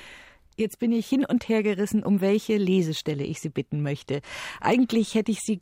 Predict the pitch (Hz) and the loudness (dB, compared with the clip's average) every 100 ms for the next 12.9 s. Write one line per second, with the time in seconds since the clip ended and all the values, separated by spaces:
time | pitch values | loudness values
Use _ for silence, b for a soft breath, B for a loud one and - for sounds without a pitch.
0 | _ - 196 220 208 202 196 196 202 190 | _ 0 2 4 2 2 0 2 2 2
1 | - 185 180 - 175 170 165 - 160 190 | 0 0 -2 0 0 0 -2 -4 2 4
2 | 240 196 170 - 165 190 240 - 240 240 | 4 2 -2 0 0 0 -4 -2 2 4
3 | 214 214 202 - 202 - 220 - 220 226 | 4 4 4 2 2 2 2 2 2 4
4 | 220 220 214 175 208 208 196 B B B | 4 4 2 0 2 2 0 B B B
5 | B - - - 247 247 202 - 233 233 | B -10 -4 2 4 6 4 2 2 2
6 | 220 185 180 202 208 196 180 - 190 202 | 2 2 0 2 0 -2 -4 -2 2 4
7 | 208 190 196 - 185 180 170 180 220 - | 4 4 2 2 0 0 0 2 2 2
8 | 170 - 196 208 202 196 190 - 180 185 | -2 0 0 2 0 0 -2 -2 -2 0
9 | 180 185 180 170 151 165 254 - 226 214 | 0 0 0 0 2 6 6 4 2 4
10 | 185 190 190 - - 185 180 170 160 180 | 4 4 2 -2 -4 -2 -2 -2 0 2
11 | 202 175 156 - 190 - 160 160 190 180 | 2 0 -4 -4 -4 -4 -4 0 2 0
12 | 170 170 165 180 175 175 - 147 147 | -2 0 0 2 0 0 -2 0 0